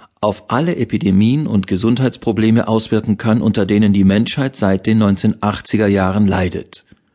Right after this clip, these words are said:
Seit der Zeit also, als Mediziner den Menschen erstmals rieten, nicht in die Sonne zu gehen und stets Sonnencreme zu verwenden. Genau das ist der Grund für die weit verbreiteten Volkskrankheiten, mit denen wir heute konfrontiert sind.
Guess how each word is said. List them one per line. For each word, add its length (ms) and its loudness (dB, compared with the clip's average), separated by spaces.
Seit 320 0
der 160 0
Zeit 360 -4
also, 400 0
als 340 0
Mediziner 640 0
den 160 2
Menschen 460 0
erstmals 580 -2
rieten, 380 2
nicht 260 0
in 140 -2
die 100 0
Sonne 300 2
zu 180 0
gehen 300 0
und 200 -4
stets 380 -4
Sonnencreme 680 2
zu 140 -4
verwenden. 600 -2
Genau 220 2
das 280 -2
ist 140 -6
der 80 0
Grund 340 -2
für 100 -2
die 160 2
weit 220 0
verbreiteten 600 -2
Volkskrankheiten, 920 -2
mit 160 -2
denen 240 -2
wir 100 0
heute 240 -2
konfrontiert 580 -2
sind. 360 -6